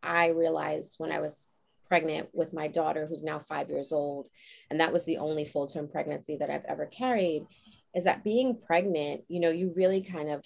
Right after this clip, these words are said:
are walking the line between life and death, because o-, on the one hand, you're creating this life and, you know, you're carrying this other life with you wherever you go. But on the other hand, you know, if you experience em-,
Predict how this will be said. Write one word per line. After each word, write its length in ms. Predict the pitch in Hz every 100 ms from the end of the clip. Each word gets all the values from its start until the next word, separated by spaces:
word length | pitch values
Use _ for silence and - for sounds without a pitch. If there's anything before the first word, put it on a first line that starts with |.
| -
are 120 | 151
walking 400 | 151 147 151 160
the 120 | 147
line 440 | 147 139 143 139 143
between 840 | 147 - 151 147 143 143 139 143 -
life 240 | 156 139 -
and 140 | 143
death, 320 | 131 131 226 - _ _ - - - -
because 460 | 175 185 175 - - _
o-, 160 | - - _ -
on 100 | 180
the 60 |
one 160 | 180 190
hand, 240 | 190 180
you're 100 | 165
creating 400 | 160 - 156 156
this 160 | 151 -
life 400 | 202 196 196 190
and, 300 | 160 151 151 - - _
you 120 | 170
know, 100 | 160
you're 380 | 156 156 170 160
carrying 480 | - 165 156 156 151
this 160 | 151
other 240 | - 165 151
life 220 | 147 156 -
with 180 | 160 156
you 100 | 151
wherever 400 | 151 - 147 151
you 200 | 147 151
go. 560 | 202 226 185 160 156 - _ _ _ _ _ _ _ _ _ -
But 120 | 175
on 140 | 175
the 140 | 165 160
other 180 | 185
hand, 540 | 175 175 156 156 160 160 _ - -
you 100 | -
know, 100 | 180
if 160 | 160 180
you 80 | 180
experience 480 | 170 - 240 240 226
em-, 180 | 190